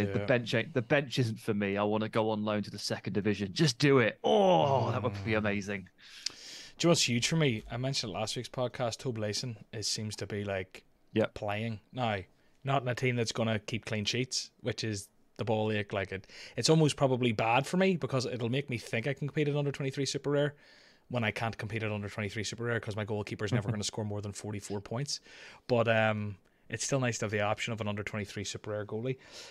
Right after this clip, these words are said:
Speaker 1: Um, so let's, let's, <laughs> I don't, let's hope the first goalkeeper for that club is in great spirits, having a wonderful time, enjoying a month off for Christmas.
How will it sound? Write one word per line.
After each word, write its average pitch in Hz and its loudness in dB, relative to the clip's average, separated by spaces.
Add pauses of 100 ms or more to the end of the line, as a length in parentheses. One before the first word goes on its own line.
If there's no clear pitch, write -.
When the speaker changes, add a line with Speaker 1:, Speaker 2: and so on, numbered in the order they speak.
(280)
Speaker 1:
Um, 117 2 (380)
so - -4
let's, 127 -2
let's, - -6 (180)
<laughs> - -20
I 135 -4
don't, 147 0 (540)
let's 226 12
hope 190 10 (440)
the 139 -4
first - 4
goalkeeper 143 4
for - -4
that 120 2
club 113 0 (320)
is 120 -2
in 123 0
great 151 2
spirits, 127 2
having 123 0
a 117 2
wonderful 135 0
time, 113 -2
enjoying 120 -2
a 117 0
month 113 -2
off 113 -2
for 107 -6
Christmas. - -4